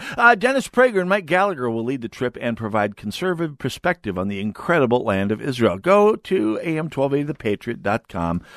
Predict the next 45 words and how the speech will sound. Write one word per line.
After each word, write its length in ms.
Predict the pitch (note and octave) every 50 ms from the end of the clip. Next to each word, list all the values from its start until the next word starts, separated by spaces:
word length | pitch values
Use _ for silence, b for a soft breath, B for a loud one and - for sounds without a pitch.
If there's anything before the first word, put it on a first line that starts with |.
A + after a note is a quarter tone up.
| B B B
Register 640 | B2 C3 C#3+ D3 C#3+ C3+ - - B2 A2+ A2+ A#2 b b b b b
right 320 | b - A#2 C3+ D3+ D#3 C3+
now. 300 | D3 F3 F#3+ D3+ F2+ E2
Or 260 | - - C3 C3+ C3
as 280 | C3+ D3+ D3 B2+ - -
they 120 | E3 D3
say 260 | - - F3+ F3+ F3+
in 100 | D#3+ D3
Hebrew, 420 | A#2+ D#3+ A3+ A#3 D#3 C#3 C3+ E3+ G3+ b b b b b
uh, 80 | - C#3+
Chema 380 | - F#2 - - F3+ G#3 -
Chulava. 560 | - - - - B3 C4 A#3+ A#3+ G#3+ B2+ A#2+ -
No, 240 | D3+ D3+ C3 A#2
that's 300 | A2 A#2+ B2+ - - -
not. 260 | C#3+ C#3+ C#3 A2+ F2+ -
I 120 | - A#2+
can't, 280 | A#2 - - C#3+ A#2 -
I 60 | - A2+ -
should 160 | - - G#2+
not 220 | F2+ E2+ D#2 -
be 80 | - -
doing 260 | - - - - -
this. 220 | - - - - -
This 180 | - - -
is 100 | - -
just, 240 | - - - - -
it's, 360 | - E3 - - - - - -
it's 320 | - - - - - - - _ _ - B B B B
been 140 | - F3+ F3+
one 140 | F#3 F3+ D#3+
of 60 | D3
those 180 | C#3 B2 G#2 F2+
days. 260 | - F#2+ - - -
Anyway, 240 | - G#3+ G3 D3 - - B B B B B B B B B B
talking 400 | - C4 D4+ E4 - F4 D4 F#3
about 260 | D3+ D3 C#3 B2+ G#2+
how 320 | - - C3+ B2 A2+ G2 _ _ _ _ _ _ _ _ _ _ _ _ _
the 320 | - D3 C3+ C3 C3+ C3+
two 180 | C3 - - G3+
sides, 520 | - - D3+ A2+ D#2+ C2+ D#2 F#2 - -
uh, 220 | - A#2+ C3+ C3 C#3
the 100 | B2+ A#2+
progressive 640 | - - A2+ A2+ B2+ B2 A#2 - A#2+ A2 F#2+ F2+ -
left, 420 | - G#2+ F#2 F#2+ - - - -
the, 260 | G2+ G2+ F#2 F#2 F#2